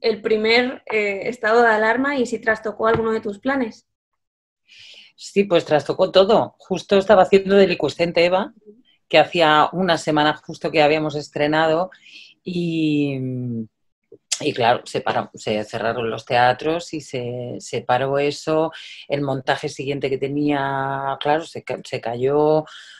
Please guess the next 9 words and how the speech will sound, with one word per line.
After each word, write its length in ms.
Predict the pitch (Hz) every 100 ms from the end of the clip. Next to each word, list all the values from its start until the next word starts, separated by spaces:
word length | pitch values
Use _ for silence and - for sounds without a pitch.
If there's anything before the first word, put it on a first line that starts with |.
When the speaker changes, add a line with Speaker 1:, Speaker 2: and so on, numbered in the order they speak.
| _
Speaker 2:
Rodajes 680 | 151 151 139 139 - 151 -
que 120 | 147
tenía 800 | 147 147 147 143 139 139 139 139
algunos 500 | - 156 135 156 147
para 160 | 156 143
el 120 | 143
verano 440 | 139 135 139 147
se 100 | 156
pospusieron. 1080 | 139 139 - 139 208 156 156 156 160 175 202